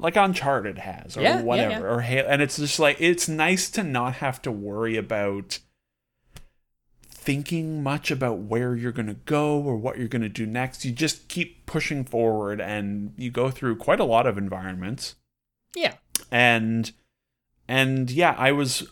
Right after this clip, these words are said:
Speaker 1: I think the linear part of it is a big plus to me. And, uh, I don't know if, like,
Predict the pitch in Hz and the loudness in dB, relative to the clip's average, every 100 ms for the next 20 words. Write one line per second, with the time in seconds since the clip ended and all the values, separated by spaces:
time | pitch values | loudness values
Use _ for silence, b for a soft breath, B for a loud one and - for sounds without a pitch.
0 | - 110 131 127 - 160 - 139 110 110 | -12 -4 -2 -2 -4 -4 -4 -4 -4 -2
1 | 127 135 127 117 - 110 107 95 87 - | 0 2 0 -2 -2 -4 -2 -4 -6 -8
2 | 104 104 107 95 - 110 107 98 - - | -10 -6 -6 -8 -6 -4 -4 -6 -12 -12
3 | 110 - - 62 53 - - - - 104 | -10 -12 -10 -12 -12 -16 -20 -14 -8 -6
4 | 104 104 104 98 95 95 - _ _ _ | -4 -4 -4 -4 -4 -6 -10 _ _ _
5 | _ _ _ _ _ _ _ _ _ _ | _ _ _ _ _ _ _ _ _ _
6 | _ _ _ _ 123 135 123 131 139 147 | _ _ _ _ -4 -2 -2 -2 -4 -2
7 | 139 143 135 139 127 123 - 117 113 113 | -2 -2 -2 -2 -4 -4 -8 -4 -4 -4
8 | - | -20